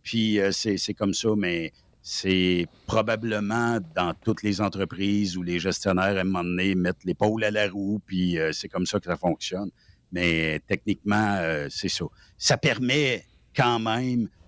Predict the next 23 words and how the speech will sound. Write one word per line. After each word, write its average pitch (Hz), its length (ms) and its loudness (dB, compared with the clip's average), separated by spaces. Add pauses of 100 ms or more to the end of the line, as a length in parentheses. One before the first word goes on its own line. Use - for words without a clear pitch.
(120)
d'apprécier 110 760 0
ce - 120 -2
qu'on 87 200 -2
fait. 92 400 -2 (280)
Puis - 80 -20
comme 135 160 4
tu 110 160 -12
disais 104 340 -4
en 92 80 -6
début, 90 480 2
euh, 85 100 2
d'émission, 87 760 -2 (360)
euh, 90 500 2 (640)
ceux 127 260 2
qui - 100 -14
travaillent 104 680 0
sur 98 420 -6
les 92 300 -4
toitures, - 460 -2
rendu 104 240 0
à 123 80 4
cette - 100 -4
heure-là, 98 240 2